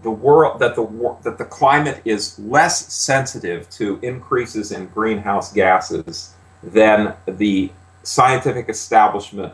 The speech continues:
has been telling us. Uh, and that means that there's likely to be much less warming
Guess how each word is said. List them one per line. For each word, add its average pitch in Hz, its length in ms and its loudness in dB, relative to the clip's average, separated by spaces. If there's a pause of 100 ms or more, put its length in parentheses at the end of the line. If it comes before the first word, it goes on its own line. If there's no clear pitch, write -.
has 92 260 -2
been 95 180 -10
telling 98 480 -2
us. - 320 -6 (420)
Uh, 117 260 4
and 131 220 2
that 151 260 4
means 131 420 -6
that 113 240 -2
there's 107 280 -2
likely 120 440 -2
to 117 80 -8
be 104 180 -10
much 113 400 -4
less 117 340 -4
warming 98 720 -2